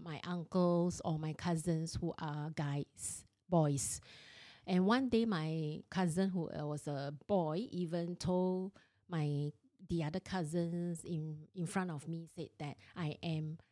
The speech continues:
I, I was their maid and I was their slave. So that really hurts me a lot,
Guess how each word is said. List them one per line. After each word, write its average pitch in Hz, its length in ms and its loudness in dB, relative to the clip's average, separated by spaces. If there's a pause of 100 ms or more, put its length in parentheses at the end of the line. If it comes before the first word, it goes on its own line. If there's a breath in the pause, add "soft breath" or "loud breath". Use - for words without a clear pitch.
(140 soft breath)
I, 156 400 0
I 156 140 0
was 147 320 0
their 151 160 -2
maid 175 440 4
and 160 100 0
I 156 40 2
was 151 160 0
their 139 140 -2
slave. 147 520 -2 (340 loud breath)
So 196 520 2 (400)
that 208 260 -2
really 190 360 2
hurts - 420 0
me 180 180 2
a - 80 -2
lot, 190 380 4